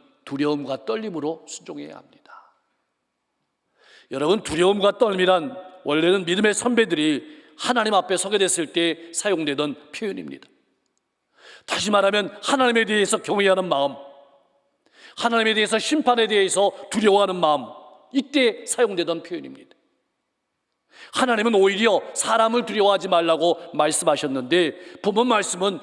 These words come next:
무슨 뜻일까요? 하나님께 써야 될 마땅한 표현을 왜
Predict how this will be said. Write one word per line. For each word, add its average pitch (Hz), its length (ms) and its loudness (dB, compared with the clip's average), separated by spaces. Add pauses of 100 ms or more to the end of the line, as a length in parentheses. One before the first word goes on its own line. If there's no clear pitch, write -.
(140)
무슨 175 220 -10
뜻일까요? - 460 -16 (2750)
하나님께 180 460 0
써야 190 260 2
될 185 160 4
마땅한 220 480 0
표현을 226 400 2
왜 226 180 2